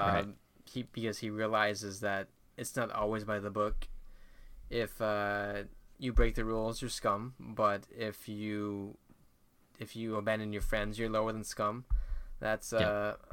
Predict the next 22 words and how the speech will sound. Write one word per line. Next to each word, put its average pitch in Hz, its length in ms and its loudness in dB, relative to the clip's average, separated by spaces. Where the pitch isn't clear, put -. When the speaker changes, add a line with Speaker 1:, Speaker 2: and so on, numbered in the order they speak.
Speaker 2:
a 110 60 6
wise 107 640 6
Kakashi 107 640 -2
Hatake 107 520 0
quote 113 260 -2
right 107 240 -4
there. 113 320 -2
Speaker 1:
<laughs> - 600 -2
Speaker 2:
Um, 101 640 0
but 123 300 2
Speaker 1:
Thank 120 140 4
you, 165 60 4
Speaker 2:
in 151 40 6
Speaker 1:
Sensei. 92 420 4
Speaker 2:
you 143 140 0
get 165 220 6
a, 165 340 10
you 143 120 2
get 196 140 2
a 202 80 2
weird 147 680 0
scene 147 680 -4